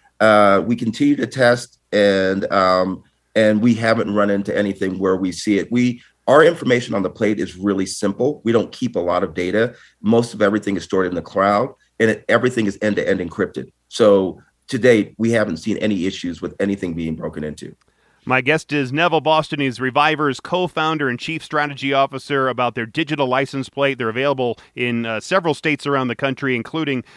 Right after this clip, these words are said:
Speaker 2: uh, here in Colorado, uh, as of, uh, August. Do you have a digital license plate for the front and back of a car, since some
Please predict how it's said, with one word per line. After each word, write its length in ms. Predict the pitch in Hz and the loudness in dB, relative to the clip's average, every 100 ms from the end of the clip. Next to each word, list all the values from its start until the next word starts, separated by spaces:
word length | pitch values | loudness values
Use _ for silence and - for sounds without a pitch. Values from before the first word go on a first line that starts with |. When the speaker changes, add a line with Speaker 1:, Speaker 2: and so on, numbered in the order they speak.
| - | -16
Speaker 2:
uh, 260 | - 123 120 | -4 -2 -2
here 220 | 110 160 | -2 0
in 100 | 139 | 0
Colorado, 680 | 127 151 135 131 131 123 113 - 131 | 0 2 4 4 2 0 -2 -8 -12
uh, 220 | 123 113 | -8 -4
as 240 | 131 135 | -2 -2
of, 280 | 131 120 110 | -2 -4 -4
uh, 140 | 120 117 | -6 -4
August. 540 | 131 156 127 117 - - _ _ _ 120 _ 147 | -2 -2 -2 -6 -8 -20 _ _ _ -20 _ -12
Do 120 | 147 | -6
you 260 | 202 226 214 | -4 -2 -2
have 300 | 202 196 185 | 0 0 0
a 500 | 165 160 151 135 123 _ _ _ _ _ - 113 | -2 -2 -2 -4 -8 _ _ _ _ _ -18 -2
digital 600 | 175 165 180 180 175 156 | -2 0 0 2 0 -2
license 480 | 135 156 165 156 - | -2 -2 -2 -4 -4
plate 240 | 160 156 | -4 -4
for 100 | 151 | -4
the 100 | 131 | -6
front 400 | - 156 165 160 - | -6 0 0 0 -6
and 180 | 135 117 | -6 -2
back 300 | 135 151 156 | 0 0 -2
of 80 | |
a 80 | 147 | -6
car, 320 | - 151 147 | 0 2 4
since 260 | 139 139 120 | 0 -6 -8
some 440 | - 147 147 139 | -2 0 0 -4